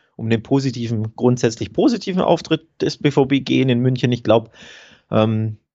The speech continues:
das tut der Mannschaft schon auch gut, dass du da mal dagegenhalten kannst, dass du nur knapp verlierst, dass du auch nur wirklich endgültig verlierst durch ein Tor in der dreiundachtzigsten, das auch ein bisschen unglücklich war.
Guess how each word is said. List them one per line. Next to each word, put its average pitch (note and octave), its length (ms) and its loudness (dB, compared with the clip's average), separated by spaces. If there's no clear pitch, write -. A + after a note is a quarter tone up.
das A2+ 200 -2
tut D3+ 160 -2
der C#3+ 100 6
Mannschaft C#3+ 420 -2
schon A#2 140 -6
auch F3+ 240 0
gut, F3+ 240 -6
dass C3 140 -2
du B2+ 100 -10
da B2+ 160 0
mal B2 140 -2
dagegenhalten D3+ 680 -2
kannst, C3+ 260 -6
dass A#2 120 -10
du A#2+ 100 -6
nur A2 160 0
knapp C3+ 400 -2
verlierst, B2+ 480 0
dass A2 140 -2
du A#2+ 80 0
auch A#2+ 240 -2
nur A2+ 280 -2
wirklich C3+ 380 0
endgültig D3+ 560 -2
verlierst C#3 380 0
durch A#2 100 -6
ein B2 60 -10
Tor B2+ 220 0
in B2 40 -4
der A#2 100 4
dreiundachtzigsten, A2+ 800 -2
das G#2 140 -10
auch C3 140 -4
ein A2+ 80 -8
bisschen A2 260 -8
unglücklich D3+ 500 -6
war. C#3 220 2